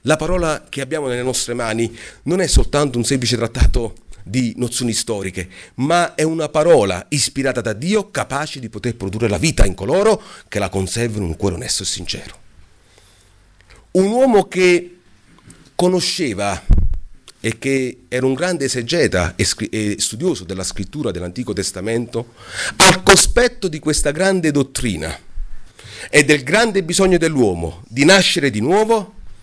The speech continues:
entrò in crisi. Perché crediamoci, se l'uomo non entra in crisi alla comprensione del suo vero bisogno, non capirà poi tutto quello che poi ne è conseguenza di questa nuova gene-,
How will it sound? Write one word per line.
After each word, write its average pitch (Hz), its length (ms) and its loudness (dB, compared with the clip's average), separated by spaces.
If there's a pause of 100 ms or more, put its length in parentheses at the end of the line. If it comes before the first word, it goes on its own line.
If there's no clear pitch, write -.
(140)
entrò 117 320 -4
in 131 100 4
crisi. - 360 -4 (680)
Perché 147 240 0
crediamoci, 87 680 -8 (2500)
se - 200 0
l'uomo 160 260 2
non 127 140 0
entra 143 220 0
in 113 80 2
crisi 85 560 -6
alla 101 220 -6
comprensione 104 600 -2
del 95 100 -2
suo 117 160 0
vero 107 200 2
bisogno, 87 640 -2 (500)
non 196 260 0
capirà 160 400 -4
poi 80 580 -4 (1900)
tutto 175 240 -2
quello 143 200 2
che 107 120 -8
poi 117 260 0
ne 101 120 2
è 95 60 -2
conseguenza 98 640 0
di 78 100 -6
questa 85 260 -4
nuova 80 200 -6
gene-, 78 300 -4